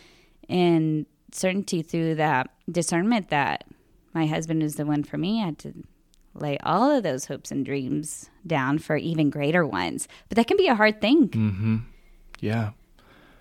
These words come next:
Speaker 2: "My ways are not your ways," says the Lord. They're better.
Speaker 1: So much better.
Speaker 2: Mm-hmm. And because Mary and Joseph had that trust that God's will would be better,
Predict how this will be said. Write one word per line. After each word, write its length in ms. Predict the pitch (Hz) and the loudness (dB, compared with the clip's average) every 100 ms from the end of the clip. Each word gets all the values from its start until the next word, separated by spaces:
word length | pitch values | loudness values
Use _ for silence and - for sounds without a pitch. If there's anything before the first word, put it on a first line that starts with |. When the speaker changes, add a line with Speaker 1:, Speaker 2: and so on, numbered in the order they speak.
| _ _ _ _ _ | _ _ _ _ _
Speaker 2:
"My 200 | 120 113 | 2 4
ways 280 | 117 117 117 | 4 4 2
are 80 | 113 | 2
not 220 | 113 76 | 2 2
your 180 | 107 113 | 0 0
ways," 260 | 101 95 98 | 0 -2 -4
says 280 | - 104 | -8 -8
the 100 | - | -6
Lord. 360 | 98 92 92 - - _ - | -6 -4 -6 -8 -16 _ -8
They're 100 | 98 | 0
better. 360 | 107 127 95 - - _ _ - | 4 4 4 -2 -20 _ _ -14
Speaker 1:
So 340 | - - 170 | -8 0 2
much 320 | 139 113 - | 2 -4 -12
better. 220 | - - | -12 -8
Speaker 2:
Mm-hmm. 320 | - 135 107 135 | 2 2 2 0
And 1000 | 127 180 _ _ _ _ - - - 120 | 0 -2 _ _ _ _ -20 -20 -8 -2
because 280 | 113 113 | 4 6
Mary 240 | 110 110 107 | 8 10 10
and 100 | 107 | 8
Joseph 680 | 107 110 - - 120 107 - | 6 6 0 -6 2 2 6
had 220 | 113 98 | 4 4
that 220 | 95 - | 2 0
trust 500 | - 120 101 110 - - | 6 8 8 4 -4 -2
that 180 | 104 - | -2 2
God's 240 | 104 98 | 2 4
will 160 | 101 95 | 4 4
would 160 | 95 | 2
be 140 | - 92 | 0 2
better, 440 | - 117 92 135 | 4 6 4 0